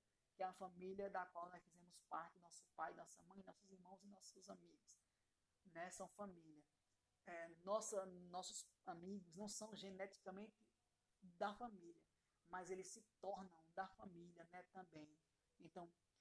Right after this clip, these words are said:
diria que esses relacionamentos são tão importantes quanto os relacionamentos da igreja, porque a igreja é a família de Cristo. Como que você que, quer ter, ser amigo de Cristo se você não é amigo da família de Cristo?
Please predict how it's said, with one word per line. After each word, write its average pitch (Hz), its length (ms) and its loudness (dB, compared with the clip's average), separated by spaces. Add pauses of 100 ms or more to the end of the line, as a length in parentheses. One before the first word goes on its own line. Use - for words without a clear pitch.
(240)
diria 185 400 8
que 202 280 4
esses 196 260 6
relacionamentos 175 840 -4
são 180 140 -4 (120)
tão 208 120 0
importantes - 640 -8
quanto 180 320 -6 (480)
os 170 140 -18
relacionamentos 175 680 -2
da 175 100 0
igreja, 156 460 -6
porque - 280 -4
a 175 80 8
igreja 180 640 0
é 208 120 6
a 226 140 6
família 220 460 -6
de - 120 -14
Cristo. - 440 -18 (640)
Como 240 280 4
que 240 120 0
você 226 300 6
que, 208 260 -8 (100)
quer 208 200 10 (120)
ter, 214 160 8
ser - 240 12
amigo 214 480 8
de - 120 -12
Cristo 220 500 -4 (320)
se - 120 -2
você 208 260 8
não 208 280 6
é 202 80 4
amigo 202 460 0
da 175 140 6
família - 400 -14
de - 120 -20
Cristo? - 460 -20